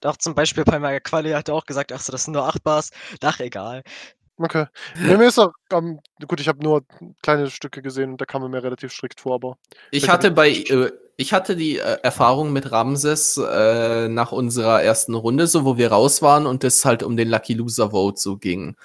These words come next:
Speaker 3: Da haben wir so geschrieben, äh, nee, als erstmal um die, um die erste Runde selber so. Ähm, erstmal hat Darktas zwei Tage zu spät eingereicht und das halt auch nur, weil wir gesagt haben, "Ja, komm, haut eure Runde rüber", beziehungsweise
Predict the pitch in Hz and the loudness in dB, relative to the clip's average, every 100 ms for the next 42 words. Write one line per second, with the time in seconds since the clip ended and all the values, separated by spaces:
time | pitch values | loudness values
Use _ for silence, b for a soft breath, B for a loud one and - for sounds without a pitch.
0 | b _ - 117 117 120 120 107 104 - | b _ -2 0 2 2 2 0 -4 -4
1 | 120 127 160 170 170 - 71 110 110 - | -2 0 0 -2 -2 -2 0 2 2 2
2 | 117 110 - _ - 110 135 139 143 127 | 0 0 -4 _ -2 0 2 2 4 4
3 | 101 123 120 113 - 127 117 98 - 117 | 4 4 4 4 2 -2 0 0 0 -2
4 | 110 107 101 101 98 92 87 82 B B | 0 0 4 4 6 2 2 -4 B B
5 | - _ _ 92 90 90 92 98 _ _ | -20 _ _ -4 -4 -6 -8 -12 _ _
6 | _ _ 127 - 156 160 - 123 143 - | _ _ 0 4 4 2 4 4 4 4
7 | 185 - - - - 123 160 196 175 180 | 4 4 2 -2 2 4 4 4 2 2
8 | 180 143 - 147 170 - 113 120 113 120 | -2 -6 -4 -2 -2 -4 -6 -8 -2 -2
9 | 131 131 127 127 131 123 113 123 131 151 | -2 -6 -4 -2 0 0 0 0 2 4
10 | 143 123 127 131 127 131 - 131 120 117 | 4 4 2 0 2 2 2 -2 -2 0
11 | 117 123 120 - 110 113 - _ _ - | 4 4 2 0 -4 -4 -14 _ _ -2
12 | 113 - 113 113 110 110 107 107 113 104 | 0 2 0 0 0 -2 -2 -2 -2 0
13 | 101 101 - 113 110 101 104 110 101 | 0 0 -4 -6 0 2 4 2 0